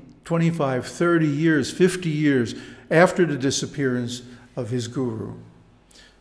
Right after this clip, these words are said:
Uh, he's not a real disciple. He's just a phony. <laughs> There's more phony disciples than there are phony gurus. <laughs>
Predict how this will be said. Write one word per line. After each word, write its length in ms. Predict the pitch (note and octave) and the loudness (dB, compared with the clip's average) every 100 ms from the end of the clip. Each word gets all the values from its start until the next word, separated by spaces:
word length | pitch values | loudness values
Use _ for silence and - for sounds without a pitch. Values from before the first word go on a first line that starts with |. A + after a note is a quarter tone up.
| - | -12
Uh, 140 | C3 | -10
he's 260 | C#3 D#3 D#3+ | -6 -4 0
not 160 | F#3+ E3 | 0 2
a 80 | |
real 220 | C#3 C3+ B2+ | 2 0 -2
disciple. 680 | C3 - - C3 - A2+ - - _ _ _ _ - _ _ _ _ _ - - | -4 -6 -6 -8 -12 -14 -18 -20 _ _ _ _ -20 _ _ _ _ _ -18 -16
He's 160 | - | -12
just 240 | - A2 - | -10 -10 -14
a 20 | |
phony. 560 | - D3 B2 A2+ - - - _ _ _ _ _ _ _ - - - - _ _ - | -10 -10 -8 -10 -12 -18 -20 _ _ _ _ _ _ _ -20 -20 -20 -20 _ _ -12
<laughs> 640 | - - - - - - | -6 -6 -6 -18 -20 -8
There's 200 | D3 C3 | -6 -4
more 240 | C3 D#3 D3+ | -2 0 0
phony 360 | D#3+ D#3+ D#3 | 0 0 0
disciples 640 | C#3 C3 - D#3+ D3+ C#3 G#2 | -2 -2 0 0 0 -4 -2
than 120 | B2+ | -4
there 220 | B2+ B2+ | -2 -2
are 140 | C3+ C3 | -2 -4
phony 380 | - D3+ D3 | -2 0 0
gurus. 680 | C#3 D3+ E3+ C#3+ A#2 C3+ | 2 6 6 6 2 -4
<laughs> 40 | - | -6